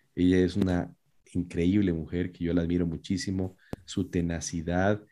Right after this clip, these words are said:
Y le agradezco mucho a Dios por haberme la puesto a mi lado porque ella ha fortalecido el, el desarrollo de nuestro hijo y ha sido una dedicación total de los dos niños. Y,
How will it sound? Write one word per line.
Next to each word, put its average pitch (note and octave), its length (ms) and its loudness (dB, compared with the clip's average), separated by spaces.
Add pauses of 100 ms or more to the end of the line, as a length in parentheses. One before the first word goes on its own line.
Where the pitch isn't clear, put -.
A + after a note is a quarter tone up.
(520)
Y G2 80 -2
le G2 60 4
agradezco C3+ 420 4
mucho B2 240 2
a - 20 6
Dios G#2+ 180 2
por A#2 140 -2
haberme F#2 260 2
la F2+ 220 2
puesto F#2 280 0
a G#2+ 40 0
mi F#2+ 100 2
lado F2 340 0
porque F2 400 -4
ella G#2+ 480 0
ha F2 140 -4
fortalecido F2 1000 -4 (380)
el, F2+ 280 0
el E2+ 220 -2
desarrollo F2+ 540 0
de E2+ 60 2
nuestro E2 300 -8
hijo E2 280 -4
y E2 80 0
ha D#2+ 60 -8
sido G2 160 -2
una G2 100 0
dedicación E2+ 540 -4
total E2+ 300 -6
de E2 100 0
los D#2 160 -4
dos D#2 220 -4
niños. - 380 -8 (1160)
Y, G#2+ 400 2